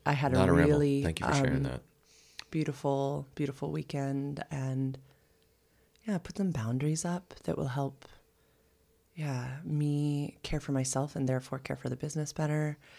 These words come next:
Speaker 1: And sent out a huge email yesterday to all of my email list and just got cool responses back from my clients already. And I just thought,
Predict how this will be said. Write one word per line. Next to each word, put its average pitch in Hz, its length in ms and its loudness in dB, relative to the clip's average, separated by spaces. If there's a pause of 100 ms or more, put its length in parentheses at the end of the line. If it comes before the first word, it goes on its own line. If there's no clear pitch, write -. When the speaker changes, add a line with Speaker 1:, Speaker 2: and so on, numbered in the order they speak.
(280)
Speaker 1:
And 127 360 0
sent 131 180 0
out 123 120 2
a 123 40 0
huge 135 320 -2
email 127 240 0
yesterday 139 420 -4
to - 160 -6
all 143 140 -2
of 143 60 -6
my 139 180 -2
email 139 260 -4
list 139 400 -4
and 127 120 -6
just - 160 -8
got - 180 0 (420)
cool 156 220 2
responses - 500 -4
back - 220 -2
from - 140 -8
my - 80 -4
clients - 400 -6
already. - 340 -6 (400)
And 139 300 4
I - 80 0
just - 160 -4
thought, - 260 2